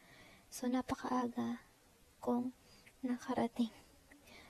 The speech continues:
Ako yung unang-unang estudyanteng nakarating sa eskwela. Sobrang excited ang auntie nyo makapasok. Ako lang, naghintay lang naman ako ng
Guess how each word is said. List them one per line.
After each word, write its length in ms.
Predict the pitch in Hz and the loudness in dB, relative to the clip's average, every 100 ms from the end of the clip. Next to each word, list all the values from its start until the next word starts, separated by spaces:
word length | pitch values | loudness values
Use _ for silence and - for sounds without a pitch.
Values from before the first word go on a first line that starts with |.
| - | -4
Ako 240 | 254 - | -4 2
yung 200 | 254 247 - | 2 2 0
unang-unang 560 | 254 247 240 254 247 | 0 0 2 0 0
estudyanteng 640 | - - 240 - 233 233 233 | -6 -4 -4 -2 -2 -2 -4
nakarating 540 | 240 233 233 - 240 - - - - - - - | -2 -2 -2 0 0 0 -8 -20 -20 -20 -20 -10
sa 100 | - | -6
eskwela. 560 | - - 226 226 220 233 | -4 0 2 2 2 2
Sobrang 320 | - 226 226 | 2 2 2
excited 400 | 233 - 240 226 | -2 0 2 4
ang 160 | 226 233 | 4 4
auntie 320 | 226 226 226 | 2 0 -2
nyo 160 | 226 226 - - - - - - - - | -4 -6 -12 -20 -20 -20 -20 -20 -20 -2
makapasok. 760 | 254 240 - 208 214 - 220 226 - | 0 0 0 0 0 -4 -6 -6 -6
Ako 100 | 226 226 | 2 2
lang, 160 | - - - 240 | 2 -6 -8 -2
naghintay 320 | 240 262 254 | 2 6 6
lang 160 | 247 247 | 8 6
naman 240 | 240 233 | 4 2
ako 160 | 233 226 | 2 0
ng 160 | 226 | -2